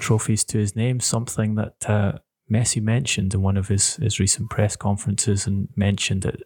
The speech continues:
as being his aim to surpass Dani in trophy count. And, uh, well,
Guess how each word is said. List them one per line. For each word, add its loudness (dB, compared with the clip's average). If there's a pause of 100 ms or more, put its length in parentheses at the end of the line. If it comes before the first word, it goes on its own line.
(120)
as 0 (120)
being 2
his 0
aim 2 (400)
to -4
surpass 0 (160)
Dani 2
in 0
trophy 0
count. -2
And, -2
uh, 2 (920)
well, 2